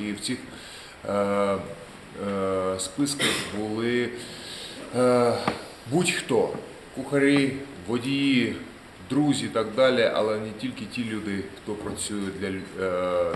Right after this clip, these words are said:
для людей. Це списки персональної лояльності до лідера партії. Ми формуємо сп-, списки по зовсім іншим, е, якостям. І одна із них — ця людина повинна показати результат.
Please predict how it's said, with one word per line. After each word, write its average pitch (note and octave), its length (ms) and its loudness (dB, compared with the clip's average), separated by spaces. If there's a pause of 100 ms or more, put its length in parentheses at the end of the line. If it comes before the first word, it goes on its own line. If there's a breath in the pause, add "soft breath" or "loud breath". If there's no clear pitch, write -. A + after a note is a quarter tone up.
для G2+ 60 -2
людей. G2+ 400 -6 (220)
Це G#2 220 -2 (180)
списки - 540 -2 (520)
персональної A2+ 600 0
лояльності G2 680 0 (120)
до F#2+ 60 -4 (360)
лідера F#2+ 240 -4
партії. - 300 -8 (1600 loud breath)
Ми D3 100 0
формуємо C#3+ 480 2
сп-, - 500 -6
списки A2+ 680 -2 (180)
по G2+ 300 -2
зовсім A2 340 -4 (140)
іншим, A#2+ 340 -2 (340)
е, F#2+ 300 -4
якостям. - 520 -4 (760 loud breath)
І A2 80 0
одна B2+ 380 4
із G#2 260 2
них — G2+ 220 -2 (560)
ця G#2 160 -2
людина A#2+ 500 -2 (160)
повинна G2+ 360 -4
показати F2+ 600 -4
результат. F2+ 640 -6